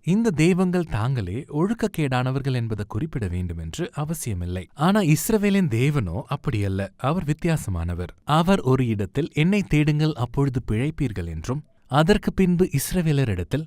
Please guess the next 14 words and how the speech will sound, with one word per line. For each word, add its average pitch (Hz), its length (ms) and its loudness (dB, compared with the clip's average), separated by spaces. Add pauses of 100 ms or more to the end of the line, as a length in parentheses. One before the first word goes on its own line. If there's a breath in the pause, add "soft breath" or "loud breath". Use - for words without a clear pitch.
"நீங்கள் 208 420 2
பிழைக்கும்படி 117 680 -2
தீமையை 190 500 2
அல்ல, 95 260 -2
நன்மையை 175 460 2
தேடுங்கள்" 101 440 -2
என்று 82 220 -6
சொல்கிறார். 87 560 -8 (180)
இஸ்ரவேலின் 190 640 2
சிருஷ்டிகரான 101 720 -2
தேவனை 190 520 2
உண்மையாக 170 600 0
ஆராதிப்பது 117 640 -2
என்பது 82 400 -6